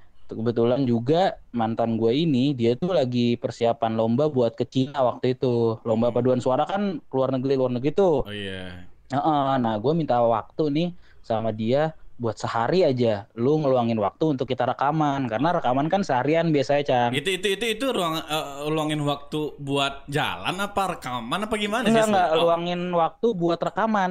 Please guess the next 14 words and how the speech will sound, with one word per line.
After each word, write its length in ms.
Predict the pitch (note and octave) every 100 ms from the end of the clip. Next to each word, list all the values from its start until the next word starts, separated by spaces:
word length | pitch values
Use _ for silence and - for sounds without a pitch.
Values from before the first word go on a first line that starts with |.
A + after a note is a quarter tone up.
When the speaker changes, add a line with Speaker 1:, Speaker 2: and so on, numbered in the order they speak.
| F#3
Speaker 2:
Oke, 220 | A#2 G#2+
Speaker 1:
Karena 220 | C3 C#3+
dia 160 | A3+ F3
tuh 0 | E3+ D3
Speaker 2:
profesionalitas 160 | -
ya? 60 | E3+ D3+ D#3
Speaker 1:
latihannya, 240 | G#3 - - _ - _ _ C#3+
iya, 240 | F3 F#3 F3+
karena 200 | C#3+ D#3
dia 120 | F3+
tuh 140 | G#3 G3
latihannya 400 | C#3 C3+ D#3 F#3+
setiap 320 | - B2 -
hari 400 | G#2+ G#2+ C3